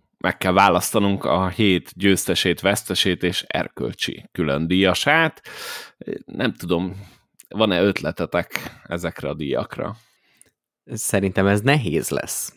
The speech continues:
Speaker 2: mert annyi különböző embernek ki lehetne adni ezt a díjat. Nekem a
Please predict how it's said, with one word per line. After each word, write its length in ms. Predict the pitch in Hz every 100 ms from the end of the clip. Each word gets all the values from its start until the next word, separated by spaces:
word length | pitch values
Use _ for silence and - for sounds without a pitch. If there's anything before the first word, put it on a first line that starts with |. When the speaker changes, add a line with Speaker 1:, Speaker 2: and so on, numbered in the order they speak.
| _
Speaker 2:
mert 320 | 90 87 - -
annyi 720 | 131 131 107 92 85 80 - - _ _
különböző 640 | - 127 117 90 87 87 92
embernek 540 | 90 87 87 85 78
ki 140 | -
lehetne 520 | 98 82 82 80 87 82
adni 300 | 85 87 82
ezt 200 | 80 -
a 40 |
díjat. 440 | 82 92 101 117 -
Nekem 340 | 104 101 104
a 160 | 98 98